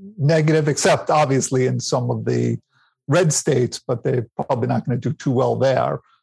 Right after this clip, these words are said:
Uh, even Idaho. So Idaho had a number of recalls in March and May, in, well, maybe it was May. They had six recalls of school board members and mayors, and they were on covid and hybrid learning. And, you know, you're thinking it's Idaho, and these were not big towns.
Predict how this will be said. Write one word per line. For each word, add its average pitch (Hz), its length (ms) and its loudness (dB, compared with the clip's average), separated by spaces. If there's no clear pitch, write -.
Uh, 139 240 4
even 233 360 2
Idaho. 185 480 2
So - 220 0
Idaho 185 380 2
had 156 180 2
a 131 80 0
number 135 300 0
of 120 100 -6
recalls 131 400 -2
in 123 180 0
March 120 440 -2
and 117 120 -2
May, 123 280 0
in, 139 320 0
well, 139 160 0
maybe 139 240 0
it 123 80 -2
was - 160 -8
May. 131 380 -2
They 151 100 2
had 131 100 0
six - 340 -2
recalls 127 760 0
of 123 220 0
school - 380 0
board 151 260 2
members 135 400 0
and 131 100 2
mayors, 127 380 0
and 135 100 0
they 147 80 2
were 156 200 2
on 165 280 4
covid 135 560 0
and 123 140 0
hybrid 135 480 0
learning. 123 540 -2
And, 156 160 2
you 160 80 2
know, 165 80 4
you're 170 160 2
thinking 175 360 0
it's - 120 0
Idaho, 185 640 2
and 160 180 2
these 180 160 2
were 147 120 2
not 143 280 2
big 117 200 -2
towns. - 720 -2